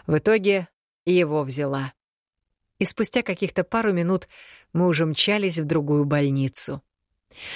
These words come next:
Самое сложное было объяснить врачам, откуда у меня взялось молоко, и уговорить их хотя бы попробовать наладить грудное вскармливание. Сама, не очень веря в происходящее,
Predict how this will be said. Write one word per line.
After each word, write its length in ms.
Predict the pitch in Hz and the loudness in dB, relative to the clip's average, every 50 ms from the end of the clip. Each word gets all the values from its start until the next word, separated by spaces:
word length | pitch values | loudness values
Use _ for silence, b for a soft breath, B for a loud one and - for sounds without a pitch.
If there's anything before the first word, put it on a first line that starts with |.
| B B B | B B B
Самое 320 | B - 226 214 220 214 202 | B 2 2 2 2 2 2
сложное 420 | - 233 233 233 190 196 208 202 | 2 2 2 2 2 2 0 2
было 220 | 196 190 190 190 | 2 2 4 4
объяснить 540 | 185 175 175 170 185 170 - - 190 165 - | 2 2 0 -2 -4 -4 -4 -4 -4 -4 0
врачам, 580 | 165 175 175 170 - - - 240 214 180 156 - | 0 2 2 0 0 -2 -2 0 0 -2 -2 -4
откуда 480 | - 160 - - - - 247 214 165 - | -6 -8 -8 -8 -4 -2 0 0 0 0
у 100 | - 156 | 0 0
меня 240 | 156 160 156 151 151 | -2 0 0 0 0
взялось 400 | 139 139 160 156 160 151 - - | 0 2 2 2 2 0 0 0
молоко, 500 | 160 156 165 170 - - 160 147 147 - _ _ B B B B B B B B B | 0 0 0 0 0 -2 -2 -2 -2 -4 _ _ B B B B B B B B B
и 80 | 175 | 2
уговорить 500 | 185 185 175 185 180 196 208 233 214 - | 2 2 2 2 2 2 0 0 -2 -2
их 180 | 196 170 - - b b b b b b | -2 -4 -4 -6 b b b b b b
хотя 260 | - 220 214 254 240 | -4 0 0 2 0
бы 80 | 226 | 0
попробовать 680 | 202 - 214 196 - 220 247 240 208 180 151 160 156 - | 0 -2 -4 -4 -2 0 0 2 2 0 -2 -2 -4 -4
наладить 440 | 170 160 160 165 185 190 175 170 165 | -4 -2 -2 0 0 0 -2 -2 -2
грудное 400 | 151 160 170 156 151 165 160 156 | -2 0 0 0 0 0 0 0
вскармливание. 840 | 143 - - - 160 151 143 139 139 135 135 135 135 139 139 139 135 - _ _ _ _ _ _ B B B B B B B B B | 0 -2 -2 -2 -2 -2 -2 -2 -2 -2 -2 -2 0 0 0 -2 -2 -6 _ _ _ _ _ _ B B B B B B B B B
Сама, 580 | - - - 180 170 170 180 180 180 175 165 - - | 0 2 2 2 2 2 2 2 2 0 -2 -4 -2
не 180 | 185 185 190 | 0 2 2
очень 300 | 190 180 - - 185 175 | 2 2 2 0 0 2
веря 200 | 170 185 180 170 | 2 2 2 2
в 120 | - - - | -2 -2 -2
происходящее, 960 | 175 175 160 - - 180 165 160 185 190 175 - - - 160 147 143 139 | 0 0 0 0 0 -2 0 2 2 2 2 2 0 0 0 0 -2 -2